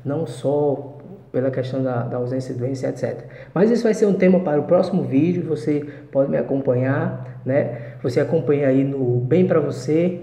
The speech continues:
e tam-, no Instagram, e também você tá, pode me acompanhar também lá, aqui no, no, no YouTube.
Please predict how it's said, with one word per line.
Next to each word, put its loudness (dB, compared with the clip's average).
e -8
tam-, -2
no -2
Instagram, 0
e 2
também 0
você -6
tá, -2
pode -4
me 0
acompanhar 0
também 0
lá, -4
aqui -10
no, 0
no, -4
no 2
YouTube. 2